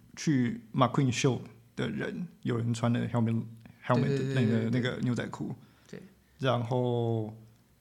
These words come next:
Speaker 1: 呃，然后我大学的时候，有人看到这个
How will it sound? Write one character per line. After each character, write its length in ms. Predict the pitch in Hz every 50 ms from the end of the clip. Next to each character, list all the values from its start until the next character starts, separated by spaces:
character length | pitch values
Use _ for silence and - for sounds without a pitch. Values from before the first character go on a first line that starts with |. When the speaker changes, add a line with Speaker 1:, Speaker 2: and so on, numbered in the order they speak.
| _ - _ _ _ _ _
Speaker 1:
呃， 100 | - 123 117
然 120 | 117 117
后 320 | 110 127 131 123 120 - - -
我 160 | - 139 120
大 180 | 110 156 139 131
学 140 | 120 - 123
的 100 | 120 117
时 160 | 113 120 123
候， 280 | 107 117 123 123 123
有 100 | 123 127
人 140 | 120 113 117
看 120 | 117 135 127
到 80 | 127
这 120 | 123 123 117
个 200 | 120 - -